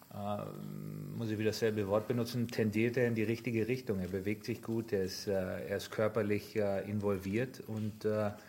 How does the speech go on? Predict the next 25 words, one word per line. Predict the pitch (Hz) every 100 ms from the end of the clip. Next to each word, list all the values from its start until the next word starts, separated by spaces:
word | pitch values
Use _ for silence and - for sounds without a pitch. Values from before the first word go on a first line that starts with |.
| - - - - - -
und, | 110 110 110
äh, | 110 107
er | 98
hat | 101 110 -
dadurch | 104 113 113
auch | 107
sofort | - 110 104 117 104
wieder | 107 107
mehrere | 107 107 104
Chancen | - 117 123
gekriegt. | 110 101 92
Das | 104 101
Einzige, | 110 107 113 104
was | 104 101
wir | 113
jetzt | 107 -
noch | 107
müssen, | 113 117 117
ist, | 113
er |
muss | 113 117
mehr | 127 117
aufs | -
Tor | 113 123
schießen. | - 87 92